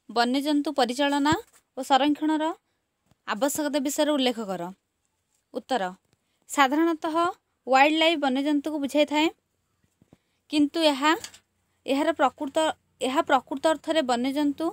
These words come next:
ବା ବନ୍ୟପ୍ରାଣୀ ନ ହୋଇ ବନ୍ୟଜାତ ଅର୍ଥାତ୍ ଉଭୟ ବନ୍ୟଜନ୍ତୁ ଓ ବନ୍ୟ ଉଦ୍ଭିଦ ପ୍ରତି ପ୍ରଯୁଜ୍ୟ ଅଟେ। ସାଧାରଣତଃ ଗୃହରେ ପାଳିତ ହେଉନଥିବା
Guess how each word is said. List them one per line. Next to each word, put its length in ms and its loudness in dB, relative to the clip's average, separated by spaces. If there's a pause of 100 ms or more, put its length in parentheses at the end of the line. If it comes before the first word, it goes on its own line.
(320)
ବା 80 2 (100)
ବନ୍ୟପ୍ରାଣୀ 520 2
ନ 80 0 (120)
ହୋଇ 180 0 (840)
ବନ୍ୟଜାତ 440 4 (140)
ଅର୍ଥାତ୍ 360 0 (760)
ଉଭୟ 280 2 (760)
ବନ୍ୟଜନ୍ତୁ 640 4 (320)
ଓ 80 0
ବନ୍ୟ 300 4 (100)
ଉଦ୍ଭିଦ 220 -2 (100)
ପ୍ରତି 200 -2
ପ୍ରଯୁଜ୍ୟ 520 0
ଅଟେ। 200 -6 (520)
ସାଧାରଣତଃ 680 2 (100)
ଗୃହରେ 440 0
ପାଳିତ 460 0 (480)
ହେଉନଥିବା 560 0